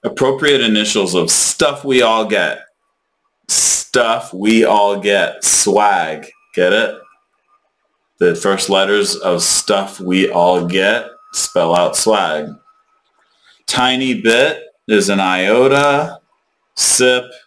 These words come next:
Banana leftover is appeal. Tribulation is woe.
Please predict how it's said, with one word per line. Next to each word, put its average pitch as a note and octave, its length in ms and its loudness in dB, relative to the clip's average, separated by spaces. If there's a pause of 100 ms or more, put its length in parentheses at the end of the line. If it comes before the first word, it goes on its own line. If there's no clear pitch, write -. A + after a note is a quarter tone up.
(760)
Banana A2 400 2
leftover A2+ 520 2
is F#2 160 -2
appeal. G#2+ 540 2
Tribulation G2 840 0
is E2+ 200 -4
woe. G2 760 2